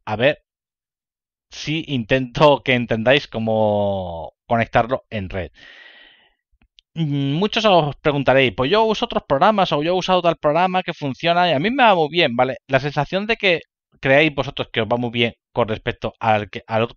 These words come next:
usuario con el que juega con vosotros puede ser muy diferente. Yo he probado MameHub,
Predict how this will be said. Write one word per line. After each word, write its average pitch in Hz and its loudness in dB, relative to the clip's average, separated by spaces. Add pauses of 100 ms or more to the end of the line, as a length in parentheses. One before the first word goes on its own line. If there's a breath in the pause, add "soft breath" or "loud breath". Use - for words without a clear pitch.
usuario 139 0
con 113 -2
el 107 -6
que - -12
juega 123 0
con 107 -6
vosotros 135 -4 (200)
puede 127 0 (420)
ser - -2
muy 117 -4
diferente. 98 -6
Yo 113 0
he - 2
probado 135 2 (100)
MameHub, 117 0